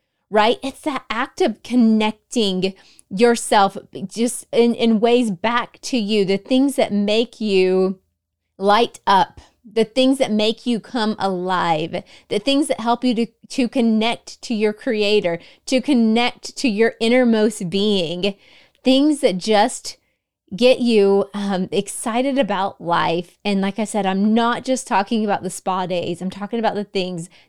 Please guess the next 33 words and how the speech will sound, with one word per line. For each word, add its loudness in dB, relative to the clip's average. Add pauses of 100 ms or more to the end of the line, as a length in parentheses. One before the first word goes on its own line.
that 0
make 0
your -2
heart -2
come -6
alive. -4
And -2
you 4
know 2
exactly -4
those -2
things -4
I'm -6
talking -6
about, -4 (540)
because 2
especially -2
if, -6
as 0
women, 0 (640)
we 0
tend 0
to 2 (260)
let 0
that 0
part -2
of, 2 (340)
of 2
ourself 2
kind -4
of 0
go 2
dormant. -2